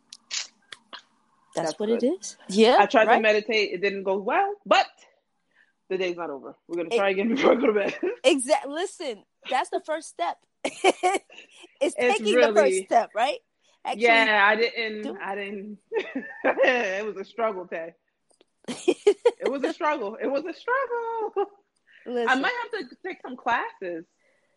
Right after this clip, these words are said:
Speaker 2: because I might need, I know it sounds silly, I might need, or maybe I'll go on YouTube.
Speaker 1: Yeah, I was about to say
Speaker 2: It's
Speaker 1: that. They
Speaker 2: bi-,
Speaker 1: probably
Speaker 2: yeah,
Speaker 1: videos
Speaker 2: it's
Speaker 1: on YouTube.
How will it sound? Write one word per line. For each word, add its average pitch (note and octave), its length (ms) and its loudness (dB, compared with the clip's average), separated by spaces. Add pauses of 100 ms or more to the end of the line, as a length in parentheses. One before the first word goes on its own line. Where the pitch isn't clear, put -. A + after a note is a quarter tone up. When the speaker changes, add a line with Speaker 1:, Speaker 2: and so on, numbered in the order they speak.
(440)
Speaker 2:
because C4+ 180 -2
I C#4+ 80 2
might F4 240 0
need, F4 260 -4
I D4 120 2
know F#4+ 140 -4
it F#4 80 -8
sounds F4+ 260 -12
silly, E4+ 280 -6 (140)
I C4+ 100 -4
might C#4+ 720 -6
need, C4 720 -4 (640)
or F#4 100 -2
maybe A4+ 160 6 (100)
I'll D4+ 60 2
go A#3+ 100 8
on G#3+ 160 6
YouTube. F3 540 -2 (300)
Speaker 1:
Yeah, D#4 240 4
I - 40 8
was C4+ 60 2
about C#4 180 2
to B3+ 60 -12
say C#4+ 200 0
Speaker 2:
It's G3 140 4
Speaker 1:
that. A#3 80 0
They B3+ 80 -2
Speaker 2:
bi-, C#4 80 0
Speaker 1:
probably A3+ 280 0
Speaker 2:
yeah, D4 140 2
Speaker 1:
videos A#3 140 4
Speaker 2:
it's B3 80 -4
Speaker 1:
on G3 80 -6
YouTube. G3 560 -4